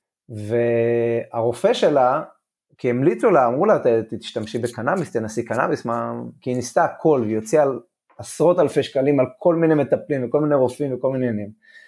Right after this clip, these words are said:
והרופא שלה, הרופא המומחה שלה, אמר לה שלא מטפלים בפיברומיאלגיה עם קנאביס,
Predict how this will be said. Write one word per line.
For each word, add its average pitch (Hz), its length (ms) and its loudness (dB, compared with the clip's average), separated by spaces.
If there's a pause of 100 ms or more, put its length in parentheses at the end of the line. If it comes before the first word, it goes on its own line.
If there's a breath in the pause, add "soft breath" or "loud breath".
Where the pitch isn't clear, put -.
(320 soft breath)
והרופא 120 480 2
שלה, 147 320 4
הרופא 117 240 0
המומחה 156 380 2
שלה, 117 260 0
אמר 156 200 0
לה 131 80 0
שלא 139 200 0
מטפלים 170 440 0
בפיברומיאלגיה 165 760 2
עם 120 160 0
קנאביס, 123 580 -4